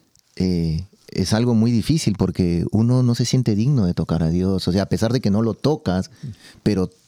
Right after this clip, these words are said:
llegar hasta adelante y poder estar a su lado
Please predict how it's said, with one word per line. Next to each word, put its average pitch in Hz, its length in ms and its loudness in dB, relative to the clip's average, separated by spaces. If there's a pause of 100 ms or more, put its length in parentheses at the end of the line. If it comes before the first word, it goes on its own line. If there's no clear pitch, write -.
llegar 98 320 2
hasta 147 280 -2
adelante 110 540 2
y 101 40 0
poder 98 280 2
estar 120 300 0
a 123 60 0
su - 180 -2
lado 113 500 0